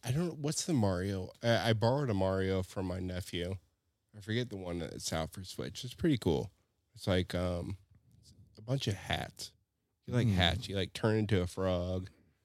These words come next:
Speaker 2: I don't know that one.
Speaker 1: You wear hats and throw different hats for
Speaker 2: Okay.
Speaker 1: different effects.
Speaker 2: Oh,
Speaker 1: Uh,
Speaker 2: yeah, I
Speaker 1: it's
Speaker 2: don't know.
Speaker 1: fun, though.
Speaker 2: Yeah, different, like, power-ups or
Speaker 1: Mm-hmm.
Speaker 2: something. Okay.
Speaker 1: Yeah.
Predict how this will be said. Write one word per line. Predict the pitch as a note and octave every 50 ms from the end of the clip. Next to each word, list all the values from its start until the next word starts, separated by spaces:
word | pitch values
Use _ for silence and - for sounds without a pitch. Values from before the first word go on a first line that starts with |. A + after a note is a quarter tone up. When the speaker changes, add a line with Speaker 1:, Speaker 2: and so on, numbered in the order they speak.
| _ _ _ _
Speaker 2:
I | A2+ C3+
don't | F3+ D#3+
know | A#2+ C#3
that | C#3+ G2 D#2+ C#2+
one. | D#2+ D#2+
Speaker 1:
You | F2+ F2
wear | F#2 F#2+ F#2+ F#2
hats | F#2 F#2+ G2+ F#2 F2+ F2+ - - - -
and | - A2 _ _
throw | - - - B1 -
different | G2 F#2+ - - - F#2
hats | F#2+ G2 F2+ F2 F2 - - -
for | - - -
Speaker 2:
Okay. | A#2 D3 G2+
Speaker 1:
different | G#2 F2 F2 F#2+ G2+
effects. | G#2 - F#2+ F#2 F#2+ G2 - - - -
Speaker 2:
Oh, | - F#2+ A#2 G2+
Speaker 1:
Uh, |
Speaker 2:
yeah, | F#2+ F#2+ F#2 F#2
I | G#2
Speaker 1:
it's | A2+ G2+ F2
Speaker 2:
don't | E2 F2
know. | F2
Speaker 1:
fun, | D#2 - -
though. | - F#2+ F#2+ - - _ _ _ -
Speaker 2:
Yeah, | G2+ F2+ E2
different, | E2 F#2 F2 F#2+ F2
like, | D#2+ D#2
power-ups | - - F2+ E2+ D#2+ D#2+ E2 E2+ E2+ - - - - - - - -
or | G2+
Speaker 1:
Mm-hmm. |
Speaker 2:
something. | F#2+ G#2 G2 F2+ F2 G2 F2+ F2+ F#2 F2+ -
Okay. | F2 F2+ - - F2+ F#2 G2+ G#2 - _ - - _ _ _ _ _ _ - - _ _ _ _ _ _ _ -
Speaker 1:
Yeah. | - D#2+ D#2+ D#2